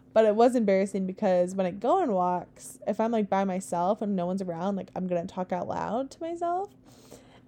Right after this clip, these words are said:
And it was so embarrassing because, like, a week and a half ago, I was on a walk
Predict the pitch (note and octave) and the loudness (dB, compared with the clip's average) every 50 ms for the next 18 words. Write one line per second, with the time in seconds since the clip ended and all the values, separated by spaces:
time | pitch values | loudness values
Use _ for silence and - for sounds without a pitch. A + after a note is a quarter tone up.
0 | - - A3 A#3 A#3+ A#3 A3+ G#3+ G3 F#3 C4 B3+ - - - - - - C4 B3 | -14 -6 -2 0 2 2 2 2 2 2 2 0 0 -6 -8 -10 -4 2 4 6
1 | A3+ A#3 A#3 A#3+ A3 A3 G#3 G#3 A3 A3+ - A3 G3+ F#3 G3+ - - G#3 G3+ G#3+ | 6 6 4 2 2 2 2 2 0 0 -2 -4 -4 -4 -6 -8 -8 -4 -4 -4
2 | G#3 - G3+ G3+ G3 G3 F#3+ - A3+ G#3 G3 F#3+ F#3+ G3 G3 G3 F#3 F3+ F3 F3+ | -2 0 -2 -2 -2 -2 -4 -4 -2 -2 0 -2 -2 -2 -2 0 0 0 0 0
3 | - - - - F#3+ F#3+ - - G#3 F#3+ F3+ F3+ F3 F3 F3+ F#3 - - | -2 -2 -4 -6 -6 -6 -6 -4 -4 -2 -2 -2 -2 -2 -2 -2 -4 -6